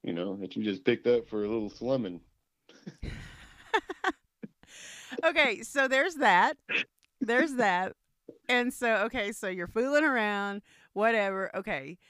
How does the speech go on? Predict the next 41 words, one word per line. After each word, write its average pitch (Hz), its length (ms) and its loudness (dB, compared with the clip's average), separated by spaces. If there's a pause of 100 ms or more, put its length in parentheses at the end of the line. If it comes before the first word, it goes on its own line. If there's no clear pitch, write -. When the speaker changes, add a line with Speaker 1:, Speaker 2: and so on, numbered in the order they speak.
(420)
Speaker 2:
Oh, 277 240 6
no, 262 400 2
I 277 120 4
have 220 200 2
to 196 80 -10
get 185 160 -4
on 180 220 0
this 220 160 -2
Zoom 262 360 -2
call. 156 360 0 (580)
W-, 214 380 -12 (180)
okay, 208 320 0 (840)
I, 392 220 8 (220)
Speaker 1:
<laughs> - 240 -6
Speaker 2:
I, 339 600 8 (380)
I 254 220 8
actually 214 500 0
put 202 200 -2
on 175 160 0
a 151 80 -6
shirt - 680 -6 (680)
when 165 380 -2
I 165 140 2
get 160 120 -4
on 151 160 -2
Zoom 127 160 -8
calls. - 400 -14 (320)
Speaker 1:
<laughs> - 300 -20
Speaker 2:
That's 208 200 0
Speaker 1:
Oh, - 40 2
Speaker 2:
just, 254 140 -2
Speaker 1:
yeah, 330 220 2
Speaker 2:
again, 254 200 2
Speaker 1:
that's - 180 6
Speaker 2:
that's - 0 -
Speaker 1:
probably - 40 6
Speaker 2:
just 127 120 -2
Speaker 1:
a - 20 -2
good 180 120 4
Speaker 2:
me. - 20 4 (380)
Speaker 1:
idea. 95 40 -4